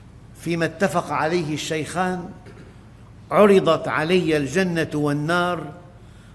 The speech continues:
فلم أر كاليوم، ولو تعلمون ما أعلم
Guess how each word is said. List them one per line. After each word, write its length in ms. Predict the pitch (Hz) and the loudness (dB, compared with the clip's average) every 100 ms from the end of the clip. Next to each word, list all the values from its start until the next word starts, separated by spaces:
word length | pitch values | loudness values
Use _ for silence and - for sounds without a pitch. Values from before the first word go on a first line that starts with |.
| - - | -20 -20
فلم 480 | - 208 196 185 170 - | 0 4 4 4 0 2
أر 220 | 180 175 | 4 4
كاليوم، 880 | - 165 160 170 190 180 175 175 165 - - - - - - - | 4 0 4 4 4 4 0 -2 -6 -14 -20 -20 -20 -20 -20 -2
ولو 260 | 170 180 160 | 4 4 4
تعلمون 680 | 170 151 160 175 190 175 | 2 2 2 4 4 4
ما 140 | 170 165 | 2 2
أعلم 680 | 180 151 175 180 175 170 | 2 2 2 2 0 -4